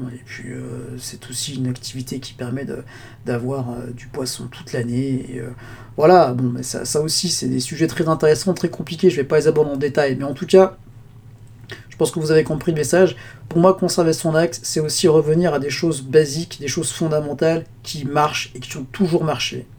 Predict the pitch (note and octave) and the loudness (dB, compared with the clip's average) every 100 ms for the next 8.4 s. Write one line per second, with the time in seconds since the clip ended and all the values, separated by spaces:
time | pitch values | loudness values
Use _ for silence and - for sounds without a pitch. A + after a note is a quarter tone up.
0 | - - C3 B2+ B2 - - - - - | -12 -2 2 4 2 -2 -18 -20 -20 -20
1 | - - - - - - - - - - | -20 -18 -16 -16 -8 -6 -8 -12 -6 2
2 | F3+ G3+ F3+ - G3 - E3+ - D3+ B2 | 4 6 4 2 0 0 -4 -4 -4 -2
3 | B2+ A#2 G#2+ - C#3 C3+ B2 - - - | 0 -2 -6 -10 -2 -2 -2 -10 -20 -20
4 | - - - G#3 G3+ - D#3+ C3 E3+ D3 | -20 -4 6 6 4 -6 -6 -2 -4 -4
5 | C3+ C#3 C#3+ C3+ C3+ B2 - B2+ - - | -4 -2 -2 -4 -4 -6 -8 -16 -16 -18
6 | - - C3 C3+ B2 - - B2 - - | -16 -6 -2 0 -2 -4 -6 -6 -8 -20
7 | - - - - - - - G#3+ G#3+ G#3 | -20 -6 0 0 0 -8 2 8 8 8
8 | F3+ E3+ D#3+ | 6 6 4